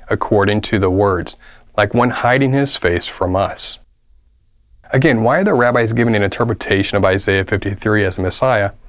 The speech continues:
if it is only about Israel? "And let his kingdom be exalted in the days of the Messiah, of whom it is said,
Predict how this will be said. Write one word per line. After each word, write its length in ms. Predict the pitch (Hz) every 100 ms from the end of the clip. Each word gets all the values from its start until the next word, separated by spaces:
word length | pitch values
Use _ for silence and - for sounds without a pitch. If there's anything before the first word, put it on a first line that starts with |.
| -
if 80 | -
it 80 | 135
is 80 | 127
only 220 | 135 139
about 240 | 107 101
Israel? 480 | 117 120 90 - - - - - _ - - -
"And 160 | 127
let 140 | 143 175
his 240 | 139 110
kingdom 500 | - - 175 139 98
be 120 | 101
exalted 680 | 104 107 104 110 113 - - -
in 100 | -
the 80 | 120
days 400 | 123 117 101 101
of 140 | 104 101
the 60 |
Messiah, 560 | 98 95 - 98 92 - - - -
of 180 | 110
whom 260 | - 139 151
it 80 | 139
is 120 | 117
said, 320 | - 101 90